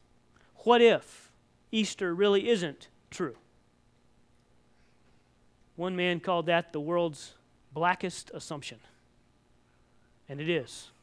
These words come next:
What if? What if? Paul answers that question by showing us six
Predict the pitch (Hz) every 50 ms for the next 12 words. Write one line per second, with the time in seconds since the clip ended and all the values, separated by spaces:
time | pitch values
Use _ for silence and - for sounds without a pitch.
0 | _ _ _ _ _ _ _ _ _ _ _ _ _ _ _ _ _ _ _ _
1 | _ _ _ - _ _ _ - 208 220 202 170 123 - - - - _ _ _
2 | _ _ _ _ _ _ _ - 208 220 202 160 123 - - - _ _ _ _
3 | _ _ _ _ _ _ _ _ _ _ _ _ _ _ _ _ _ _ _ _
4 | _ _ _ _ - 214 220 226 226 226 226 - 208 190 175 202 196 185 - 214
5 | 214 202 - - 202 180 180 180 170 - - - - 233 233 226 196 175 160 160
6 | 165 - - - _ _ _ _ - - - - 240 233 233 - - - -